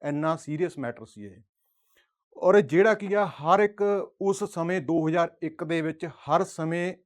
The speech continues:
ਅਖਬਾਰ ਔਰ ਟੀ ਵੀ ਦੇ ਵਿੱਚ ਸੁਰਖੀਆਂ ਦੇ ਵਿੱਚ ਇਹ ਜਿਹੜਾ ਕਿ ਆਪਣਾ ਹੈਪਨ ਸੀ ਕਿ ਲਿਫਟ ਦੇ ਕੇ ਬੰਦੇ ਨੇ, ਕੋਈ ਬੰਦੇ ਚੜ੍ਹਾਏ ਆ ਤੇ ਉਸ ਨੂੰ ਮਾਰ ਕੇ, ਵੱਢ ਕੇ, ਟੁੱਕ ਕੇ ਸਿੱਟ ਗਏ ਔਰ ਉੱਪਰ ਝਾੜ ਝਿੰਡੇ ਦੇ ਕੇ ਦੱਬ ਗਏ।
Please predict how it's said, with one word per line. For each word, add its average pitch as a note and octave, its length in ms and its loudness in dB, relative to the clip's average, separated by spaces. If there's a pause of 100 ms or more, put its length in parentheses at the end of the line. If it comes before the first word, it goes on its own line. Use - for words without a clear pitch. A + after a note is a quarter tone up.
(380)
ਅਖਬਾਰ D#3 640 2 (360)
ਔਰ E3+ 160 -2
ਟੀ F3 260 -8
ਵੀ F3 120 -8
ਦੇ E3 100 -2
ਵਿੱਚ E3 180 -8
ਸੁਰਖੀਆਂ D3 560 -8
ਦੇ C#3+ 80 -8
ਵਿੱਚ C#3 220 -10
ਇਹ D3 240 -10 (400)
ਜਿਹੜਾ D3+ 240 0
ਕਿ D#3 140 -6
ਆਪਣਾ C#3+ 300 -4
ਹੈਪਨ C#3 420 -6
ਸੀ D3 220 -12
ਕਿ - 480 -12
ਲਿਫਟ C#3 360 -4
ਦੇ C3+ 200 -4
ਕੇ D3 280 -8
ਬੰਦੇ C3 300 -10
ਨੇ, C3 140 -8 (420)
ਕੋਈ D3+ 220 -2
ਬੰਦੇ C3+ 320 -6
ਚੜ੍ਹਾਏ C#3 400 0
ਆ D3 80 2
ਤੇ D#3 160 -6 (120)
ਉਸ C#3 200 -10
ਨੂੰ E3 240 -6 (540)
ਮਾਰ C3+ 360 0
ਕੇ, C#3+ 200 -10
ਵੱਢ C3+ 320 -6
ਕੇ, D#3 140 -10
ਟੁੱਕ C#3 380 -8
ਕੇ D3+ 120 -12
ਸਿੱਟ C#3 280 -10
ਗਏ D3+ 120 -4
ਔਰ D3+ 120 0
ਉੱਪਰ C#3+ 420 -6
ਝਾੜ C3 280 -4
ਝਿੰਡੇ B2+ 440 -8 (380)
ਦੇ B2+ 180 -6
ਕੇ C3+ 100 -10
ਦੱਬ A#2 400 -6
ਗਏ। G2 120 -18